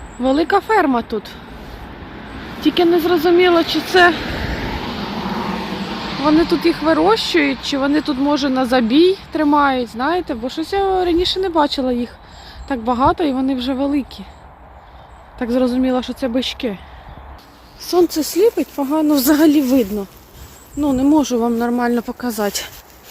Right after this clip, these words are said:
А може, я просто не помічала, бо, ну, ходила сюди, ну, разів, не знаю, ну, зо п'ять. Ще на велосипеді їхала, коли тоді до перелому. Вон там видно їх.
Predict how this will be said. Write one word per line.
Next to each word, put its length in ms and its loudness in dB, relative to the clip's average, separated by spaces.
А 80 4
може, 260 8
я 100 8
просто 320 2
не 140 6
помічала, 680 4
бо, 280 -2
ну, 100 -4
ходила 440 6
сюди, 380 4
ну, 140 4
разів, 340 2
не 120 -2
знаю, 440 2
ну, 120 -2
зо 220 4
п'ять. 360 0
Ще 180 0
на 100 2
велосипеді 760 2
їхала, 540 0
коли 180 -4
тоді 320 -6
до 140 4
перелому. 800 4
Вон 160 -12
там 200 -10
видно 300 -8
їх. 300 -14